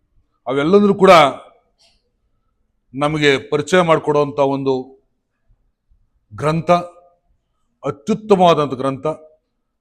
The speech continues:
ನಮಗೆ ಎಂದಿಗೂ ಯಾವತ್ತಿಗೂ ಮುಂದೂ ಕೂಡ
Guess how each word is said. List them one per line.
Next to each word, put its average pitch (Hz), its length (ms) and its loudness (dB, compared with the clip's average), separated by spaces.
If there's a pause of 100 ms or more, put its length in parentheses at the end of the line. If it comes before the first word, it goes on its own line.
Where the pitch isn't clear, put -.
(220)
ನಮಗೆ 156 280 0 (1000)
ಎಂದಿಗೂ 175 520 -2 (160)
ಯಾವತ್ತಿಗೂ 175 440 -4 (120)
ಮುಂದೂ 165 240 -4 (100)
ಕೂಡ 190 140 4